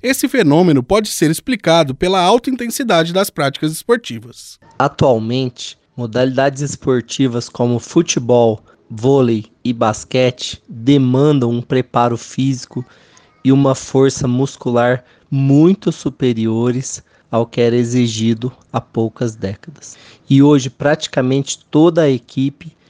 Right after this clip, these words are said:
Speaker 2: participa das ações de ataque e defesa. Um trabalho publicado em dois mil e quinze por um time da Escola Universitária de Educação Física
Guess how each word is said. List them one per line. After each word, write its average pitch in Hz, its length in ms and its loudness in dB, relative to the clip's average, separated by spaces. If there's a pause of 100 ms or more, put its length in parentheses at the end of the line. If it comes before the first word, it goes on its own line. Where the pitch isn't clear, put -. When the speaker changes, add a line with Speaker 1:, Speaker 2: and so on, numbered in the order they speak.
(160)
Speaker 2:
participa 131 680 -2
das 123 300 0
ações 120 680 -2
de 117 160 -2
ataque 113 680 -4
e 113 140 -6
defesa. 113 680 -6 (1040)
Um 151 80 2
trabalho 143 540 2
publicado 135 720 -2
em 127 100 -2
dois 123 220 -2
mil 156 160 0
e - 20 -10
quinze 139 480 -2
por 120 220 -4
um 123 80 -4
time 127 340 -2
da 123 380 0 (120)
Escola - 460 0
Universitária 123 800 0
de 117 100 -6
Educação 123 520 -8
Física 123 680 -4